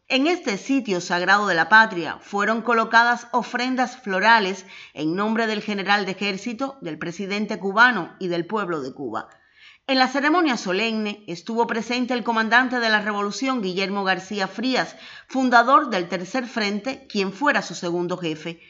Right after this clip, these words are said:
Asistieron además los miembros del Buró Político, el héroe de la República de Cuba,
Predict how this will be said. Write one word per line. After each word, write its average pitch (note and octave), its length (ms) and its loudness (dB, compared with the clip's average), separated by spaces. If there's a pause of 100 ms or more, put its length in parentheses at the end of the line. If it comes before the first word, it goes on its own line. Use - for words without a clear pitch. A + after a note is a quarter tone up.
(280)
Asistieron G#3+ 580 0
además F#3+ 560 4
los E3 240 -8
miembros G#3+ 380 -4
del A3 120 -2
Buró G3+ 280 -4
Político, A#3+ 640 -2
el F#3 160 -2
héroe B3+ 260 0
de F3+ 120 -2
la F3+ 80 2
República G3+ 560 -2
de E3+ 120 -4
Cuba, B3 380 0